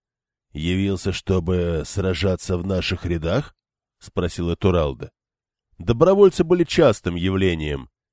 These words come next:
Многих привлекали жажда славы или, по крайней мере, желание получать регулярный паек. "Нет, милорд", — отдуваясь, ответил мальчишка.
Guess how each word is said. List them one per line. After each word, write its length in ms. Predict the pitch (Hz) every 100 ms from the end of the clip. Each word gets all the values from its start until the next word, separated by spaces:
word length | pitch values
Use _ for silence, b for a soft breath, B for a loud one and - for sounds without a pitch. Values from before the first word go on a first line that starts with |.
| _ _ _ -
Многих 500 | 92 101 98 87 -
привлекали 720 | 104 98 95 - 98 92 90
жажда 440 | 82 107 87 85
славы 580 | - - 95 107 110 104 _ _ _ _ _
или, 220 | 92 117
по 180 | 131 139
крайней 400 | 127 139 131 131
мере, 240 | 127 127 123
желание 540 | 95 135 139 127 120
получать 540 | - 127 127 - 123
регулярный 560 | 120 110 123 120 117 117
паек. 520 | - 127 107 69 - _ _ _ _ _
"Нет, 340 | 87 120 160
милорд", — 440 | 196 196 156 85 - _ _ -
отдуваясь, 600 | 87 82 101 98 85 98
ответил 400 | 92 95 95 92
мальчишка. 640 | 101 104 - 76 -